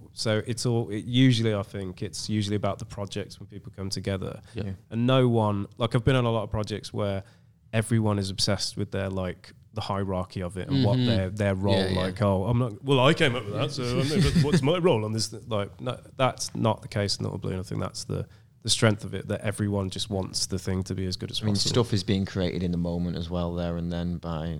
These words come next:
Speaker 3: by anyone. You know, you can give
Speaker 1: Yeah.
Speaker 3: advice, or you can just, someone's pitching a line, or you're like, "Yeah, I'll take that. We'll, we'll try and take with that one in." And so, yeah, everything, it's sort of a very collaborative, um,
Speaker 1: Yeah.
Speaker 3: effort.
Speaker 2: And every year, I think, is it around Christmas, you try and do a, a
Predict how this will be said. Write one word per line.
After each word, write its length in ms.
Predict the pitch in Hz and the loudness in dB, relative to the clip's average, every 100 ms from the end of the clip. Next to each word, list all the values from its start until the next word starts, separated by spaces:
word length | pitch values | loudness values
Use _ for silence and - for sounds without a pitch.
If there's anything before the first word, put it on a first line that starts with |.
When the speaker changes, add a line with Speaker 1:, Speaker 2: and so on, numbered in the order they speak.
| - | -8
Speaker 3:
by 160 | 85 82 | -6 -2
anyone. 380 | 90 87 82 85 87 | -2 -2 -4 -8 -14
You 60 | 85 | -18
know, 80 | 85 | -18
you 120 | 85 | -20
can 80 | - | -8
give 100 | 87 | 0
Speaker 1:
Yeah. 100 | 90 | 2
Speaker 3:
advice, 480 | 87 95 90 87 - | 2 2 4 4 2
or 80 | 85 | 2
you 80 | 85 | 0
can 180 | 87 - - | -4 -8 -8
just, 180 | - | -4
someone's 220 | - 87 - | -4 -4 -6
pitching 340 | - - 101 | -4 -2 0
a 80 | 90 | 2
line, 380 | 95 90 87 85 | 4 6 4 2
or 60 | |
you're 100 | 87 | -2
like, 160 | 87 80 | -2 -4
"Yeah, 80 | 294 | -8
I'll 60 | - | -8
take 180 | - - | -6 -6
that. 140 | - | -4
We'll, 160 | 139 147 | -4 -4
we'll 160 | 139 131 - | -8 -10 -12
try 180 | - 92 | -8 -4
and 100 | 90 | -2
take 200 | - 85 | -2 -2
with 100 | 82 | -4
that 160 | 76 - | -4 -4
one 160 | 95 | -2
in." 200 | 90 104 | -2 -2
And 100 | 90 - - - - - - - | -4 -8 -14 -14 -10 -10 -12 -18
so, 100 | - 127 | -10 2
yeah, 240 | 123 107 107 | 4 4 2
everything, 300 | 110 110 87 | 2 4 2
it's 80 | - | 0
sort 280 | - 117 95 | 4 4 4
of 80 | |
a 180 | 101 95 | 4 4
very 220 | 92 98 | 4 0
collaborative, 580 | - 101 92 87 - 85 - - - - _ _ - - - | 0 -2 -2 -4 -8 -10 -10 -20 -20 -20 _ _ -20 -20 -6
um, 160 | 87 82 | -2 2
Speaker 1:
Yeah. 180 | 82 82 - - | 2 2 -4 -8
Speaker 3:
effort. 280 | 92 82 - - - - | -6 -6 -8 -16 -20 -2
Speaker 2:
And 100 | 123 | 2
every 200 | 127 117 | 4 6
year, 200 | 110 107 | 6 6
I 20 | |
think, 200 | 92 101 | 4 -2
is 160 | 80 101 | -4 0
it 60 | 104 | 2
around 200 | 101 92 | 2 0
Christmas, 360 | 101 - 92 | -2 -2 -4
you 60 | 92 | -2
try 180 | 98 92 | 0 0
and 140 | 90 | 0
do 200 | 92 85 | 0 2
a, 140 | 87 85 | 2 0
a 600 | - - _ _ _ | -6 -18 _ _ _